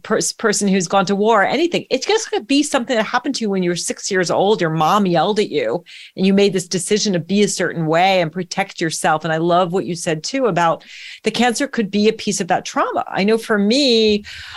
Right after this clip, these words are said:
I was in a difficult marriage and there were times I just didn't want to be here. The depression was so bad to have someone that I love so much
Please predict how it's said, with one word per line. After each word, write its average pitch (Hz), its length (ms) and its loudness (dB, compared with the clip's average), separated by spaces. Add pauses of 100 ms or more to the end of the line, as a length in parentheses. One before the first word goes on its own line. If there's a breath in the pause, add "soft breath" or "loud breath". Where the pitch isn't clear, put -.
I 202 120 4
was 233 180 2
in 226 160 4
a - 20 0
difficult 175 460 -2
marriage 208 360 2
and 185 120 0
there 196 100 0
were 262 80 2
times 185 340 -2
I 170 120 0
just - 200 -4
didn't 156 200 -2
want 123 100 -6
to 151 60 -4
be 147 180 -2
here. 151 320 -4 (100)
The 165 140 -6
depression 190 380 -4
was 165 160 -4
so 196 200 2
bad 165 560 0
to 165 100 -6
have 160 180 -4
someone 175 260 -4
that 156 140 0
I 139 80 2
love 170 260 0
so 165 240 -2
much 160 720 0